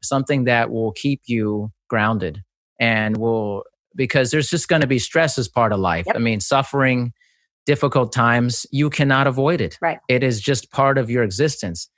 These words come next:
Speaker 1: The other thing is, I think this is also gonna sound really different, is where do you live?
Speaker 2: Mm-hmm.
Speaker 1: Your zip code health is a real thing. And there's a tremendous amount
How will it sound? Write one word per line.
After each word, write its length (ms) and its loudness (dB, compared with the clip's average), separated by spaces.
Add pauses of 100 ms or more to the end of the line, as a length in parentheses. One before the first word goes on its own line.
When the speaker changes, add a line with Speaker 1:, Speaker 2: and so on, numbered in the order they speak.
(420)
Speaker 1:
The 80 4
other 140 2
thing 260 4
is, 340 2 (260)
I 120 2
think 200 2
this 140 2
is 80 2
also 280 4
gonna 220 2
sound 320 2
really 240 2
different, 380 0
is 200 -2 (440)
where 180 2
do 60 2
you 120 2
live? 400 0 (140)
Speaker 2:
Mm-hmm. 260 -8 (520)
Speaker 1:
Your 340 2
zip 460 0
code 240 2
health 280 2
is 140 0
a 60 0
real 260 2
thing. 500 -4
And 120 0
there's 180 2
a 80 0
tremendous 560 2
amount 380 2